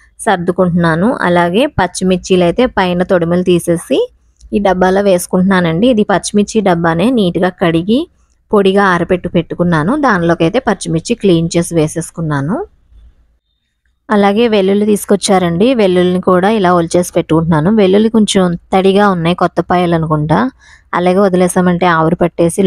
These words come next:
లోపల వెల్లుల్లిపాయ రేఖలన్నీ బూజు పట్టేస్తాయని చెప్పి ఇలా క్లీన్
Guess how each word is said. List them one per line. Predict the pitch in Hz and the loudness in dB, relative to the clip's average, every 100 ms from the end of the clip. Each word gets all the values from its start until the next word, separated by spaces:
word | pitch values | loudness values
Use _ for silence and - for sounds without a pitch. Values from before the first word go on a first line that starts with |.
| 170 | 2
లోపల | 165 170 170 | 2 0 0
వెల్లుల్లిపాయ | 165 160 160 175 165 | 0 0 0 0 2
రేఖలన్నీ | 156 - 160 160 165 170 151 139 _ _ _ - 180 | 0 0 0 0 0 0 0 -4 _ _ _ -4 2
బూజు | 185 185 | 2 2
పట్టేస్తాయని | 185 170 165 170 170 175 170 | 0 -2 -2 0 0 0 -2
చెప్పి | - 262 330 - | -2 -2 -2 0
ఇలా | 170 196 285 _ _ _ _ _ - | 2 2 -2 _ _ _ _ _ 0
క్లీన్ | 202 196 | 2 2